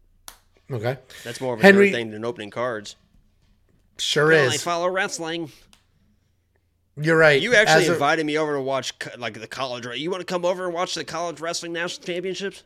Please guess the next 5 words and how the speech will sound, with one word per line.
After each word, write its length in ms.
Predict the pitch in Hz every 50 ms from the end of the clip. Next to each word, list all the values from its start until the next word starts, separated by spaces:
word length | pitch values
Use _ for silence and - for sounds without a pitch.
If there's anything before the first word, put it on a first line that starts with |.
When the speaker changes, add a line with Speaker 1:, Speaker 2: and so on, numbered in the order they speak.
| _ _ _
Speaker 2:
F-, 160 | _ - _ _ _
fucking 380 | - - - 104 107 - 95 95
no. 300 | 95 98 101 113 147 - _ _ _ _ _ _ _ _ - - -
<laughs> 140 | 254 196 - _ _ _ _ _ _ _ _ _ _ _ _ _ _ _ _ -
Speaker 1:
Okay. 220 | 135 165 196 208